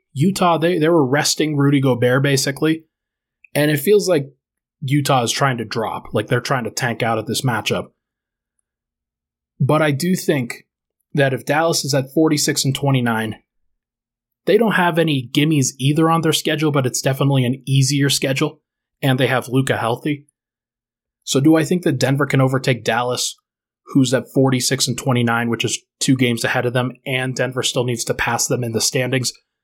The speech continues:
I don't think so. But I do think that because of the Golden State thing, there's, there's just a lot of changes that are gonna happen to the standings over the course of these next couple. And there's, there's some weird stuff that's going on with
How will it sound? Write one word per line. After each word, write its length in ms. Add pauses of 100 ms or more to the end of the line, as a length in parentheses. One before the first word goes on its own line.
(300)
I 100
don't 400
think 260
so. 360 (2000)
But 200
I 100
do 220
think 260
that 160
because 380
of 160 (420)
the 60
Golden 260
State 340
thing, 280
there's, 260
there's 180
just 180
a 40
lot 380
of 60
changes 400
that 100
are 80
gonna 200
happen 280
to 100
the 100
standings 460
over 140
the 60
course 280
of 80
these 160
next 220
couple. 420 (1080)
And 540
there's, 480 (180)
there's 160
some 240
weird 300
stuff 320
that's 160
going 260
on 160
with 140